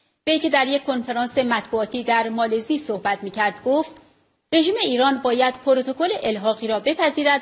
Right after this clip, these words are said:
و مراعات کند. خاطر نشان می‌کنیم رژیم آخوندی بر اساس پروتکل الحاقی آژانس بین‌المللی انرژی اتمی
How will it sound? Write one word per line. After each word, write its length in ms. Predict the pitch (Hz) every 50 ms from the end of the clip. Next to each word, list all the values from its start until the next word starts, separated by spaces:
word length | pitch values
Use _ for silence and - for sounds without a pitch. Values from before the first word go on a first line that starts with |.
| 277 254
و 120 | 262 254
مراعات 400 | 247 240 233 233 208 214 185 -
کند. 240 | - 196 180 - - - - _ _ _ _ _ _ _ _ _ _ _ _ -
خاطر 180 | 262 - 302 277
نشان 280 | 277 269 294 294 277
می‌کنیم 420 | 285 285 294 277 269 277 277 269 247
رژیم 540 | - - 226 233 240 226 - 254 247 240
آخوندی 640 | 247 247 - 226 214 - 233 214 208 196 285 311 294
بر 200 | - 262 247 247
اساس 400 | - 254 247 - 359 381 381 381
پروتکل 640 | 349 330 - - 254 240 233 - 240 233 302 330 339
الحاقی 600 | 277 - 208 214 208 196 208 220 214 294 311 302
آژانس 460 | 220 - - 202 190 214 208 185 - 220
بین‌المللی 720 | 208 190 214 214 214 214 208 208 214 220 233 262 339 320
انرژی 400 | 226 190 190 196 180 - 202 202
اتمی 460 | - 196 - - 202 202 233 269 277